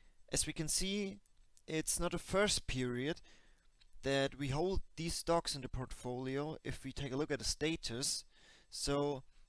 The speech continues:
they had already been bought, and according to their score, they are still kept in the portfolio.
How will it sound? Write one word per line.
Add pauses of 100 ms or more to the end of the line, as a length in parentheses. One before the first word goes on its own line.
(380)
they
had
already
been
bought,
and
according (300)
to
their
score, (720)
they
are (240)
still (100)
kept (640)
in
the
portfolio.